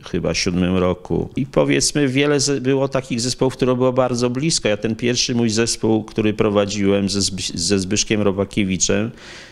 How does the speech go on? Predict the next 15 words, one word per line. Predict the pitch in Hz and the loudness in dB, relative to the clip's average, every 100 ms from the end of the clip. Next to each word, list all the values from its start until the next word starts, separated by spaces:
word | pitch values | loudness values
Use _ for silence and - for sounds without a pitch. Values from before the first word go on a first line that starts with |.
| - - | -10 -2
to | 110 | 2
był | 113 117 | 2 2
bardzo, | 104 120 127 117 131 | 2 2 0 0 -2
bardzo | 117 113 110 107 117 | 0 0 0 -2 -2
dobry | 113 107 120 | 0 0 0
zespół. | 113 127 120 - 156 165 | 2 2 0 -4 -8 -6
Naprawdę | - - 117 117 | -2 -2 -2 0
tam | 113 110 | 0 2
było | 110 | 2
wielu | 98 101 123 120 | 2 2 2 2
świetnych | 110 - 107 107 104 | 0 -2 -2 -2 0
zawodników. | 98 101 101 98 90 95 98 | 2 2 2 0 0 0 -2
I | |
żeśmy | 98 107 - 107 107 - | -2 -4 -2 -2 -2 -6
przegrali, | - - 104 117 131 123 117 113 101 95 95 | -6 -4 -2 0 0 0 0 0 0 0 0